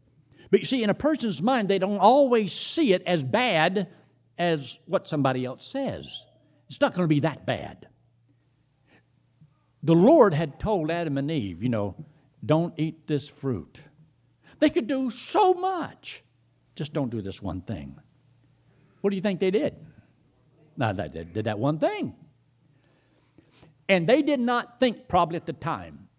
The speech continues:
"It's not gonna be that bad of a deal." 'Cause they had never seen death. They didn't know what it was like. All they had was God's word. Next thing you know, they're kicked out of the Garden of Eden.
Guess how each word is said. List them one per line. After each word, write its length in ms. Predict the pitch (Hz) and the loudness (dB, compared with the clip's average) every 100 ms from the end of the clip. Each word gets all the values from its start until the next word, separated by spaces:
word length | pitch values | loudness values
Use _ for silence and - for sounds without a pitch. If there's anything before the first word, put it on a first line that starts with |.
| _ _ _ | _ _ _
"It's 260 | 180 - | -4 -4
not 280 | 208 285 254 | -2 -2 -2
gonna 160 | 208 190 | -2 0
be 160 | 180 | 0
that 320 | 156 185 156 - | 2 2 0 -4
bad 360 | 156 90 90 | -4 -4 -12
of 100 | 98 | -12
a 40 | 110 | -10
deal." 500 | 120 98 67 - _ _ _ _ _ _ _ _ _ _ - _ | -8 -8 -10 -14 _ _ _ _ _ _ _ _ _ _ -20 _
'Cause 200 | 165 156 | -2 0
they 120 | 214 | 2
had 160 | 190 175 | 0 0
never 220 | 175 151 | -4 -6
seen 320 | - 165 123 | -6 -6 -6
death. 300 | 120 190 - - _ _ _ _ _ _ _ _ _ | -8 -10 -14 -20 _ _ _ _ _ _ _ _ _
They 100 | 196 | 4
didn't 120 | 240 | 4
know 80 | 165 | 4
what 140 | 180 | 2
it 60 | 214 | 2
was 140 | 202 | 0
like. 180 | 269 254 - - | 0 -2 -6 4
All 200 | 233 294 | 8 8
they 200 | 269 233 | 8 6
had 280 | 175 262 220 | 4 2 4
was 160 | 196 | 0
God's 340 | 135 214 226 160 | 2 2 2 2
word. 560 | 180 247 160 110 78 - _ _ _ _ _ _ _ _ _ _ _ - _ _ | 6 6 4 -2 -12 -20 _ _ _ _ _ _ _ _ _ _ _ -20 _ _
Next 240 | 117 127 | -2 -2
thing 120 | - 120 | -2 -2
you 60 | |
know, 160 | 120 147 | 0 -2
they're 140 | 131 | -4
kicked 280 | 131 131 - | -6 -10 -6
out 140 | 123 | -6
of 60 | 120 | -6
the 80 | 117 | -10
Garden 320 | 131 135 127 | -10 -8 -8
of 100 | 127 | -8
Eden. 300 | 143 101 82 | -10 -12 -18